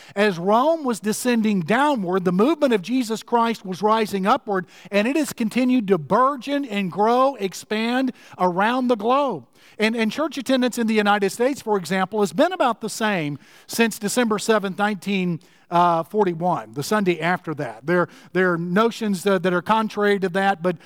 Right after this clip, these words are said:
most people don't understand the research and statistics. Church attendance is not declining in the United States.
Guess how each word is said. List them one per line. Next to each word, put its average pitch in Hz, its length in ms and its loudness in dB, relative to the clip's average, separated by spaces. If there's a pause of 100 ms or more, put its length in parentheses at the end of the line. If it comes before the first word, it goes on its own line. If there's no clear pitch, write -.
(120)
most 220 200 0
people 233 200 -2
don't 202 200 0
understand 196 480 -2
the 180 60 -2
research 185 460 -2
and 170 120 -6
statistics. 175 640 0 (200)
Church 254 260 -2
attendance 214 400 -2
is 185 120 -4
not 190 240 0
declining 208 540 -2
in 180 60 -4
the 175 60 -2
United 170 320 0
States. 175 380 -2